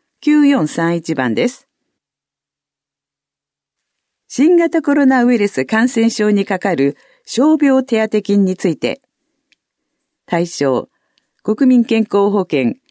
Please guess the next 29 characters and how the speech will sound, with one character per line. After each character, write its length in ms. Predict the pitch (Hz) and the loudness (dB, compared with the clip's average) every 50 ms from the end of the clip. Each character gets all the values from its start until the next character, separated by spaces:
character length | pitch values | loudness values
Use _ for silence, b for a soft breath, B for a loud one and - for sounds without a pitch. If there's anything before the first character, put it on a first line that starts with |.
| _ _ _ | _ _ _
後 200 | - 311 294 269 | 0 0 0 0
期 140 | - 226 208 | -2 -4 -2
高 220 | - 226 226 226 | 0 0 2 2
齢 180 | 214 220 208 214 | 2 0 0 -2
者 140 | - 165 | -2 -2
医 80 | 156 160 | -2 0
療 240 | 165 196 202 202 226 | 0 0 0 0 0
制 220 | - 226 202 190 | -2 -2 -2 0
度 120 | 151 147 131 | 0 0 -2
の 100 | 135 131 | -2 -2
加 200 | - 190 180 160 | -2 -2 -2 0
入 180 | 175 185 175 | 0 -2 -2
者 180 | 175 - 143 131 | -4 -4 -4 -4
で、 220 | 120 127 131 139 _ _ _ _ _ _ _ _ _ _ _ _ _ | -2 -4 -4 -6 _ _ _ _ _ _ _ _ _ _ _ _ _
新 260 | - - - 285 320 320 | -8 -2 0 2 2 2
型 260 | 302 294 285 285 277 | 2 0 0 -2 -2
コ 100 | 285 285 | 0 0
ロ 80 | 277 | 2
ナ 180 | 269 262 262 262 | 2 2 2 2
ウ 80 | 262 262 | 2 2
イ 40 | |
ル 80 | 214 202 | 0 0
ス 160 | - - 170 | -2 -4 -4
感 200 | - 208 208 233 | -2 -2 -2 -2
染 220 | - - 208 208 208 | -2 -2 -2 -2 -2
症 220 | - - 196 190 | -2 0 0 0
に 160 | 185 175 175 | 0 -2 -4
感 240 | - - 156 147 156 | -4 -2 -2 -2 -2
染、 340 | - - 143 135 123 - | -4 -4 -2 -2 -2 -2